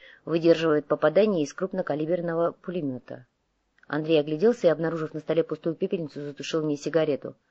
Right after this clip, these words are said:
«А сколько он весит?» поинтересовался Дима. Корнилов кивнул. «Немало». Углов хмыкнул, но промолчал. Все понимали, что майор просто высказывал гипотезы. Вряд ли человек, облаченный в специальный боевой комплект,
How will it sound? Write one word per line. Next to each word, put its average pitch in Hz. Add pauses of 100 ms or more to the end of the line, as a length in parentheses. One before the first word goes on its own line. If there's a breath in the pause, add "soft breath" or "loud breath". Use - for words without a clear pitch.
(640 soft breath)
«А 185
сколько 233
он 233
весит?» 226 (400)
поинтересовался 139
Дима. 127 (640)
Корнилов 156
кивнул. 147 (380)
«Немало». 190 (760)
Углов 160
хмыкнул, 202
но 165
промолчал. 160 (520 soft breath)
Все 254
понимали, 247
что -
майор 190
просто 190
высказывал 156
гипотезы. 143 (320 loud breath)
Вряд 233
ли 165
человек, 180
облаченный 160
в 147
специальный 160
боевой 160
комплект, 170